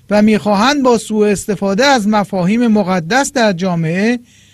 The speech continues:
اهداف باندی را تأمین کنند. افراط و تفرید وجه مشترک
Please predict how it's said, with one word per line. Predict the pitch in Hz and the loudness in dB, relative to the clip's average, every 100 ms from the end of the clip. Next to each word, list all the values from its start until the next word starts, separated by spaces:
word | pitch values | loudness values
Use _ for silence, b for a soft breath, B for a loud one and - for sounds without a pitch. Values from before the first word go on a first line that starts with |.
| b b b | b b b
اهداف | 220 190 180 240 277 | 0 0 0 0 0
باندی | 311 240 226 202 226 | -2 0 2 2 2
را | 254 262 | 2 0
تأمین | 254 247 240 277 240 | 0 0 0 -2 -4
کنند. | 160 135 117 120 _ _ b b b b b b - | -4 -6 -10 -16 _ _ b b b b b b -2
افراط | 208 - 226 262 247 | -2 0 2 2 2
و | 208 | 0
تفرید | 202 190 - 220 277 285 b b | 0 -2 -2 -2 -2 -4 b b
وجه | 175 240 277 269 285 | 0 0 0 -2 0
مشترک | 254 202 202 196 233 | 0 -2 -2 -2 0